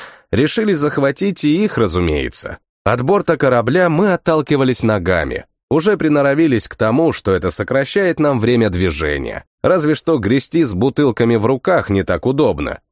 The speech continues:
Но сейчас все мысли были не об этом. Вот только, как говорится, напасть приходит оттуда,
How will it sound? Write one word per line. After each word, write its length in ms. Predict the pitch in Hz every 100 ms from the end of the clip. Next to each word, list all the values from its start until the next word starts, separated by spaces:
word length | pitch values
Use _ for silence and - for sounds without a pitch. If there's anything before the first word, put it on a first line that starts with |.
| -
Но 140 | 101
сейчас 520 | 113 156 - 202 185 -
все 280 | - 104
мысли 420 | 113 190 - 139 139
были 320 | 123 208 165
не 160 | 131
об 260 | 101 85 73
этом. 400 | 73 - 53 - _ _ _ _ -
Вот 320 | 90 143 156
только, 440 | 202 196 - 156
как 240 | 143 160 120
говорится, 640 | 131 139 156 165 - 127
напасть 720 | 95 110 147 - 165 98 -
приходит 600 | - 135 - 190 151 131 127
оттуда, 640 | 117 - 190 156 120